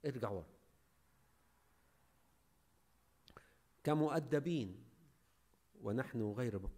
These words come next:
كحزانة ونحن دائما فرحين". مش قال يسوع كده: "طوبى للحزانة"؟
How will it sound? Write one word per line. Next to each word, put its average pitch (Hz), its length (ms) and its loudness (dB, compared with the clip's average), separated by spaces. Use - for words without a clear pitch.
كحزانة 120 640 -2
ونحن 104 380 -2
دائما 104 460 -4
فرحين". 82 440 -8
مش 98 200 -10
قال 131 260 -6
يسوع 113 340 -6
كده: 147 240 -14
"طوبى 127 240 0
للحزانة"؟ 127 680 -4